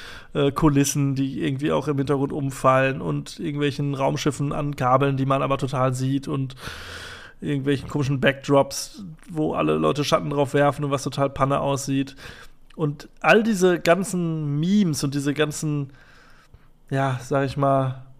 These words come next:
Klischees über schlechtes Filme machen, sind so ein bisschen begründet oder sind Teil dieses Mythos, auch Ed Wood.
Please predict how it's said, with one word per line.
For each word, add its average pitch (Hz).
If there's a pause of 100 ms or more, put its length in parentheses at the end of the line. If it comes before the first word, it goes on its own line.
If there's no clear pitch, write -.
(340)
Klischees 175 (240)
über 143
schlechtes 170
Filme 165
machen, 143 (380)
sind 175
so 180
ein 143
bisschen 175
begründet 160
oder 143
sind 143 (260)
Teil 156
dieses 139
Mythos, 143
auch -
Ed 139
Wood. 139